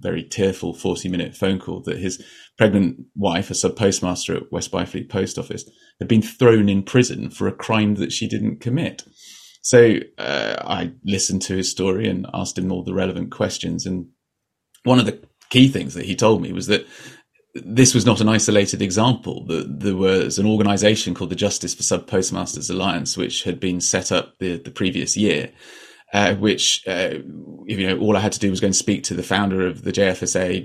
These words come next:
Alan Bates, and he would tell me that there were many more people around the country suffering from the same thing. And there was already information in the public domain about this, because Computer Weekly, uh, under the, um, uh,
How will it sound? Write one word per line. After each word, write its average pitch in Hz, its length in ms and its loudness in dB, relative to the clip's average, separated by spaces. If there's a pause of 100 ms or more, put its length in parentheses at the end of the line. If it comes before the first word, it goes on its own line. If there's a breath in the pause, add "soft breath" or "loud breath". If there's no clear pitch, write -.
Alan 92 220 -4
Bates, 95 380 0
and 95 160 0
he 104 100 0
would 92 100 -4
tell 101 180 -2
me 104 80 0
that 101 120 -2
there 104 80 -4
were 101 80 0
many 104 180 2
more 117 220 2
people 90 300 -2
around 87 160 -6
the 90 40 -6
country - 380 -8
suffering 92 380 -6
from 87 180 -8
the 87 80 -6
same 92 260 -4
thing. 110 300 -4 (480 loud breath)
And 120 140 6
there 123 40 6
was 123 120 4
already 156 600 8
information 110 460 0
in 107 60 4
the 101 60 2
public 104 320 0
domain 117 280 4
about - 240 -4
this, - 220 -6
because - 380 -4
Computer 110 420 -2
Weekly, - 500 -4 (380 soft breath)
uh, 78 320 -6 (180)
under 101 260 0
the, 90 440 -4
um, 95 460 -6 (340)
uh, 73 240 -6